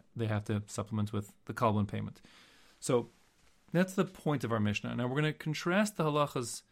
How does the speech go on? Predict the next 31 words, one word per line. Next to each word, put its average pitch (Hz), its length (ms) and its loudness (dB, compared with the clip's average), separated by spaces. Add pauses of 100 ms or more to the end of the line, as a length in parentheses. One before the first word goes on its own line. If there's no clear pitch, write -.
(300)
of 113 360 0 (920)
Kalbon 151 760 4
supplements, 165 800 0
when 123 220 -2
one 120 160 0
gives 113 200 0
a 113 60 0
whole 117 140 2
seller 117 240 0
for 117 100 -8
two 123 100 -6
people, 190 420 0 (500)
um, 117 400 0 (200)
with 139 460 0
the 123 100 2
halachas 131 420 2
of 113 120 2
Meiser 123 420 0
Behema. 110 460 2 (100)
Now, 107 200 0
really, 110 160 0
Meiser 110 240 0
Behema 110 240 2
has 98 180 2
nothing 107 320 4
at 104 80 4
all 98 140 2
to 110 100 -4
do 101 80 2
with 98 160 -2
our 92 220 0